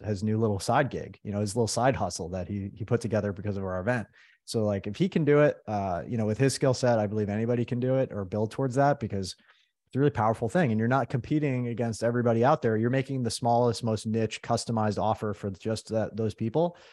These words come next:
And that's why it crushes. And that's what we teach. So, um,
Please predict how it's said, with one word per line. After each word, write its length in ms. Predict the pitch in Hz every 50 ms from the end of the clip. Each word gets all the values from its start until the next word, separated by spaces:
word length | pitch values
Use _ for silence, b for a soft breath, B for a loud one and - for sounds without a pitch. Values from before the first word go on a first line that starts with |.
| B B B B B
And 160 | - - 107 117
that's 180 | 117 113 -
why 140 | - 107 101
it 80 | 92 -
crushes. 420 | - 98 90 - - 87 85 82
And 80 | 92 104
that's 160 | 101 - -
what 80 | 92
we 100 | 71 82
teach. 360 | 90 - 98 85 - - - -
So, 200 | - 95 92 b b b b b b b b -
um, 460 | 95 95 92 92 90 87 87 82